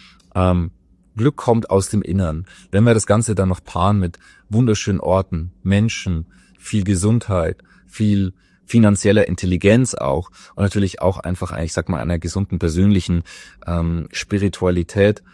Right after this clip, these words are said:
äh, dann wird unser Leben einfach mal besser und besser und auch glücklicher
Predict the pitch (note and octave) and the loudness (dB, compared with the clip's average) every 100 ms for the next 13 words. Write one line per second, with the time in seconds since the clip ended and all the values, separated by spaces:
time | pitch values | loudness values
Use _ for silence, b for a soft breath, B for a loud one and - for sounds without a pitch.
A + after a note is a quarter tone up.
0 | b b - E2+ D#2 G#2 A2 - F#2 F2 | b b -6 -4 -2 0 0 0 -4 -4
1 | D#2+ F2 F2 - F2 - E2+ D2+ E2 - | -4 -4 -4 -6 -8 -4 -4 -2 -4 -6
2 | D2+ C#2 - - - - - - F2+ E2+ | -6 -6 -6 -10 -10 -8 -8 -4 -4 -4
3 | D#2+ E2 | -6 -8